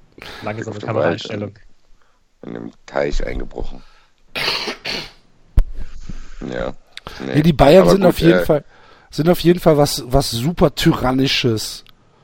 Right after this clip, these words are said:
Speaker 3: Die halt
Speaker 1: die
Speaker 3: so,
Speaker 1: sind aber
Speaker 3: „Widerstand
Speaker 1: hoch-,
Speaker 3: ist zwecklos.“
Speaker 1: hochtechnisiert. Die sind
Speaker 3: Ja.
Speaker 1: hochtechnisiert ausgestattet und
Speaker 3: Ja.
Speaker 1: die, äh, die machen das eiskalt.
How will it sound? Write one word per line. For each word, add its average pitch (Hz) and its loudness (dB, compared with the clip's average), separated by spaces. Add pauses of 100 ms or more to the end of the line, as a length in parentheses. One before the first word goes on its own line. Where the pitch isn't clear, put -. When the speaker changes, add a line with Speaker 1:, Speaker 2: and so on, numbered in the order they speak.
(720)
Speaker 3:
Die 123 2
halt 127 2
Speaker 1:
die - -6
Speaker 3:
so, 135 0
Speaker 1:
sind 113 2
aber 87 6
Speaker 3:
„Widerstand 131 2
Speaker 1:
hoch-, 117 -4
Speaker 3:
ist - -2
zwecklos.“ 113 0
Speaker 1:
hochtechnisiert. 98 -4 (560)
Die 80 -16
sind - -2
Speaker 3:
Ja. 247 -4
Speaker 1:
hochtechnisiert 95 -4
ausgestattet 101 -2
und 90 -8
Speaker 3:
Ja. 233 0
Speaker 1:
die, 151 -4
äh, 73 -4 (640)
die 78 -12
machen 87 -2
das 76 -6
eiskalt. 76 -8